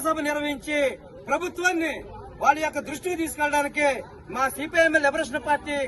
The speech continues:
ప్రజా సంఘాల ఆధ్వర్యంలో మేము వెళ్తా ఉన్నాం. ఈ సభను జయప్రదం చేయాలని, అందరూ పాల్గొవాలని మేము ఈ సముఖంగా పిలుపునిస్తా ఉన్నాం.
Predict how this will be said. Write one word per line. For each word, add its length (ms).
ప్రజా 200
సంఘాల 320
ఆధ్వర్యంలో 460
మేము 200
వెళ్తా 220
ఉన్నాం. 260
ఈ 20
సభను 300
జయప్రదం 520
చేయాలని, 480
అందరూ 240
పాల్గొవాలని 600
మేము 220
ఈ 100
సముఖంగా 520
పిలుపునిస్తా 500
ఉన్నాం. 200